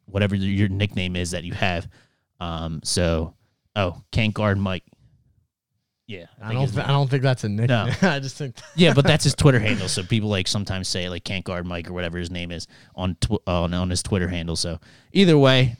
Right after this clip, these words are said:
Speaker 1: he doesn't really have a nickname, and only Dons get nicknames, and I think A B is definitely top five. So I'm gonna pick Bucks strictly on their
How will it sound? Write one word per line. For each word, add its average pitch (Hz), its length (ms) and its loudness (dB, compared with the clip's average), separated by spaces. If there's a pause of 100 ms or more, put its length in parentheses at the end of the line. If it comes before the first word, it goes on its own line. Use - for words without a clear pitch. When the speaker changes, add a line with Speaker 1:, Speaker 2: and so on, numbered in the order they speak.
Speaker 1:
he 120 60 2
doesn't 131 200 4
really 120 120 6
have 110 100 4
a 101 60 -2
nickname, 107 520 -2 (240)
and 90 340 -4 (280)
only 117 180 6
Dons 101 380 4
get 101 160 0
nicknames, 98 580 2 (120)
and 92 120 -4
I 90 60 0
think 92 240 -2
A 92 140 -4
B 87 180 0
is 85 100 -2
definitely 82 280 -4
top 80 200 -4
five. 82 240 -4
So 87 100 -4
I'm - 420 -10
gonna 131 100 6
pick 117 240 4
Bucks - 480 2
strictly 117 420 -2
on 110 140 2
their 101 220 -2